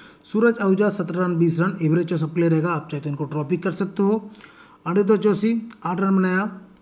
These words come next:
अच्छा चॉइस नहीं है आपके लिए। आ, नंबर छः की बात करें, जगदीश सुजीत, छः रन बारह रन, उसके साथ एक विकेट, दो विकेट, दो मैच पर बॉलिंग डाल के टोटल तीन विकेट निकाला, तो आपके लिए जगदीश सुजीत एक अच्छे खासे पिक होगा,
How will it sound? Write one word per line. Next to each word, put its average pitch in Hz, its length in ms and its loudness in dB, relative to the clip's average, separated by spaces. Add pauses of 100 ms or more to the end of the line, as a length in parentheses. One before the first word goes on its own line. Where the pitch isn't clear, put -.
(120)
अच्छा 156 200 -6
चॉइस 165 220 -2
नहीं 175 200 2
है 196 80 6
आपके 190 220 -2
लिए। 190 280 0 (560)
आ, 147 300 -2
नंबर 175 260 0
छः 208 160 2
की 214 120 0
बात 214 160 2
करें, 220 200 0
जगदीश 196 400 2
सुजीत, 185 400 0 (280)
छः 185 180 2
रन 202 180 2
बारह 175 200 0
रन, 180 120 0
उसके 160 160 -2
साथ 165 240 0
एक 160 100 2
विकेट, 160 240 -2
दो 139 120 -8
विकेट, 190 360 -6 (1600)
दो 156 220 4
मैच 226 180 2
पर 202 100 0
बॉलिंग 175 300 2
डाल 170 120 2
के 185 120 -2
टोटल 185 320 0 (720)
तीन 233 120 6
विकेट 190 180 4
निकाला, 151 220 -2
तो 156 120 -4
आपके 180 240 0
लिए 196 100 4
जगदीश 175 280 0
सुजीत 175 320 -2
एक 175 100 -2
अच्छे 160 220 -4
खासे 160 220 -2
पिक 160 180 -4
होगा, 156 420 -2